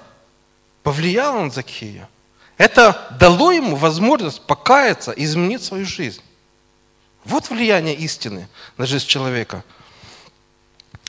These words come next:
Когда мы посмотрим, как Христос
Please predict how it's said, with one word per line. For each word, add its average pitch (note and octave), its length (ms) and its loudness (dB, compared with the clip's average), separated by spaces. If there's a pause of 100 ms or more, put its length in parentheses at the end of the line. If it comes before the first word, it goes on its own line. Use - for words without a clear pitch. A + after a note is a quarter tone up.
(560)
Когда G3+ 180 4
мы B3+ 140 2
посмотрим, G#3 480 0
как E3 160 0
Христос - 680 0